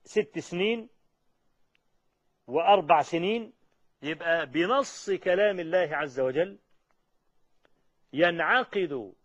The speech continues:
الزواج من البنت التي لم تحض أصلًا. أهو، واللائي يئسن من المحيض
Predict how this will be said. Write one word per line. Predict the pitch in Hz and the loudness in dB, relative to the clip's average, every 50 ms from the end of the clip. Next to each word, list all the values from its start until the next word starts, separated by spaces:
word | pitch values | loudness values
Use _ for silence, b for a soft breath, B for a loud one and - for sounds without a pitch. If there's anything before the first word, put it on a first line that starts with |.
| _ _ _ _ _ _ _ _ _ _ _ _ _ _ _ _ _ _ - | _ _ _ _ _ _ _ _ _ _ _ _ _ _ _ _ _ _ -12
الزواج | 139 123 110 110 151 160 165 185 208 226 240 247 247 208 190 _ - _ | -12 -10 -4 2 4 6 8 8 8 8 8 6 6 4 0 _ -20 _
من | _ 135 151 180 185 | _ -4 -4 0 2
البنت | 180 170 160 139 135 240 262 247 220 - 196 | 2 0 0 0 0 0 0 0 0 0 0
التي | 196 202 233 240 233 214 190 180 | 2 4 2 0 2 -2 -4 0
لم | 180 202 226 226 208 190 170 | 4 6 6 4 4 -2 -8
تحض | - - 190 180 - - 151 151 135 98 - _ _ _ _ | -2 0 0 0 0 -2 -4 -4 -6 -6 -14 _ _ _ _
أصلًا. | - 180 165 - - - - _ _ _ _ _ _ _ _ _ _ _ _ _ _ _ _ _ _ _ _ _ _ _ _ _ _ _ _ _ _ _ _ _ _ _ _ _ _ _ _ _ _ _ _ _ _ _ _ _ _ _ _ _ _ _ | 0 0 0 0 -10 -20 -20 _ _ _ _ _ _ _ _ _ _ _ _ _ _ _ _ _ _ _ _ _ _ _ _ _ _ _ _ _ _ _ _ _ _ _ _ _ _ _ _ _ _ _ _ _ _ _ _ _ _ _ _ _ _ _
أهو، | 147 127 127 123 104 _ _ _ _ _ _ - - _ _ _ _ _ _ - | -6 -6 -4 -6 -8 _ _ _ _ _ _ -20 -20 _ _ _ _ _ _ -8
واللائي | 127 123 131 139 156 180 190 202 214 202 202 214 226 233 226 _ _ _ _ _ _ _ _ _ _ | -8 -8 -6 0 6 8 8 8 6 4 -2 -8 -10 -10 -12 _ _ _ _ _ _ _ _ _ _
يئسن | 127 139 156 185 196 - - 165 151 147 147 156 | -8 -6 -6 -6 -8 -10 -10 -8 -4 -4 -2 -2
من | 185 196 190 | -2 -2 -2
المحيض | 180 170 160 160 156 143 - 170 180 170 156 123 98 98 | -2 -2 -2 -2 -4 -4 -2 -2 -2 -2 -2 -4 -6 -12